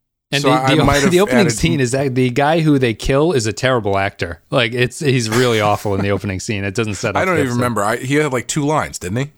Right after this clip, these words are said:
Speaker 1: He does, but they're so, one of them is like, he's like, "I don't even know what you're talking about." <laughs> Uh, when they, when they <laughs> ask him, like, where the chip
Speaker 2: "I
Speaker 1: is
Speaker 2: don't
Speaker 1: or
Speaker 2: even
Speaker 1: whatever.
Speaker 2: know what you're talking about."
Speaker 1: "I don't even know." Hit it again. Hit it again.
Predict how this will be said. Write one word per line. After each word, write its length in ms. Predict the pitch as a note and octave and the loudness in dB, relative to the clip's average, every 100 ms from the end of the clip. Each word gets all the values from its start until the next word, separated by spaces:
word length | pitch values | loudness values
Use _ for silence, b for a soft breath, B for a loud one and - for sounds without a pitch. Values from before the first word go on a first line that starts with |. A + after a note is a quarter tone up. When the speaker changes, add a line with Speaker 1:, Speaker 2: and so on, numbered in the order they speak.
| _ | _
Speaker 1:
He 160 | B2 C3+ | -4 -2
does, 380 | D#3+ D#3+ B2+ | 0 0 0
but 200 | A2 C3 | 0 0
they're 140 | B2+ B2 | 2 0
so, 300 | - D#3 E3+ | 2 0 2
one 180 | C3 D3+ | 0 0
of 60 | |
them 160 | D#3 C#3 | 0 0
is 160 | A#2+ A#2+ | 0 0
like, 340 | A2+ G#2 - b b b - | 0 -2 -10 b b b -4
he's 160 | A#2+ | -2
like, 160 | A#2+ A2+ | 0 -4
"I 140 | A#2+ E3 | -2 0
don't 140 | G3 | 2
even 240 | F#3 E3+ | 2 2
know 480 | C#3 F3+ D3 A2+ - _ - | 2 2 4 2 -2 _ 0
what 180 | D3 | 2
you're 100 | E3 | 4
talking 460 | D#3+ - G3 E3+ B2+ | 0 0 -2 0 -2
about." 500 | G#2+ G2+ E2 - - - | -2 -4 -6 -12 -12 -4
<laughs> 40 | |
Uh, 160 | C#3 C3+ | 0 0
when 200 | A2+ D#3+ | 2 2
they, 60 | C3+ | 0
when 160 | - F#3+ | 0 -2
they 160 | - - | -2 -4
<laughs> 60 | |
ask 300 | - - - - | -6 -6 -10 -6
him, 180 | G#3 - | -4 -2
like, 180 | F3 C#3 | -2 0
where 120 | D3 | 0
the 100 | C#3 A#2+ | 0 -2
chip 260 | - B2+ | -4 0
Speaker 2:
"I 60 | B2 | 0
Speaker 1:
is 80 | A#2 | 2
Speaker 2:
don't 100 | B2+ | 0
Speaker 1:
or 40 | |
Speaker 2:
even 40 | |
Speaker 1:
whatever. 140 | C3 E3 | 0 2
Speaker 2:
know 120 | F#3 | 2
what 160 | G#3 G#3+ | 2 2
you're 580 | G#3+ A3 G#3+ G#3 F3+ D3+ | 2 4 4 4 4 2
talking 440 | B2+ G#2 - F#2 | 0 0 -2 -6
about." 260 | F2 F2 F#3 | -4 -4 -2
Speaker 1:
"I 60 | |
don't 200 | F3+ D#3+ | -2 -2
even 260 | C3+ A#2 G2+ | -2 -4 -4
know." 280 | D3 C3+ G2+ | -2 0 -2
Hit 180 | C#3+ | -2
it 100 | D3+ | -2
again. 300 | C#3 A#2 G2 | 0 -2 -2
Hit 160 | F#2 A#2 | -2 -2
it 60 | A2 | -2
again. 340 | G2+ F#2+ F2+ | -2 -4 -8